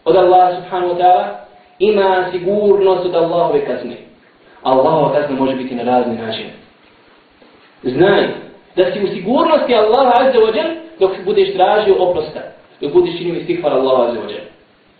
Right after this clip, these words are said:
Šta je dokaz za to? Kažu ashabi Allahov poslanika sallallahu alaihi wa sallam:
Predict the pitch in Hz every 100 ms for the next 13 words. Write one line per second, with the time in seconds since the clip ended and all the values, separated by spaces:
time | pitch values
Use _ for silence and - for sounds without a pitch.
0 | _ _ - 233 214 180 - - - -
1 | - _ _ _ _ _ 285 _ _ _
2 | _ _ _ _ _ _ - - 240 262
3 | 240 214 - 208 220 233 214 196 220 175
4 | 180 180 190 196 175 165 165 190 175 151
5 | 147 139 131